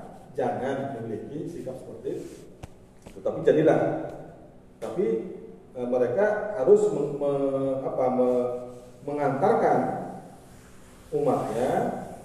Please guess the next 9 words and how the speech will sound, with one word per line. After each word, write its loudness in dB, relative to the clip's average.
kepada, 0
eh, 0
keadaan 4
menjadi 0
makhluk -2
yang -2
robbani. 2
Mudah-mudahan -6
kita -2